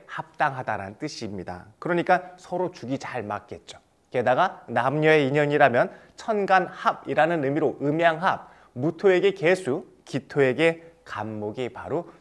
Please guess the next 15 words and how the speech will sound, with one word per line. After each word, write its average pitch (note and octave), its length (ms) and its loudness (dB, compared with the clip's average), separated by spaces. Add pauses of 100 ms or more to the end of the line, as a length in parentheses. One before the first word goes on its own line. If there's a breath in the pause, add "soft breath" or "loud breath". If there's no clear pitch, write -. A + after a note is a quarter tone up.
좋은 D3 340 -2
인연이 G#2+ 440 -6 (140)
될 G#2 160 -8
수 - 120 -12
있다 G2 180 -10
볼 A2 160 -6
수 - 100 -16
있습니다. E2+ 400 -16 (420 soft breath)
여기에 E3 800 6 (100)
공통적으로 G3 1160 2 (640 soft breath)
이 F3 100 -4
간목이라는 G3 800 6
게 E3+ 60 4
이렇게 C3+ 320 4
들어갔잖아요. C3+ 640 2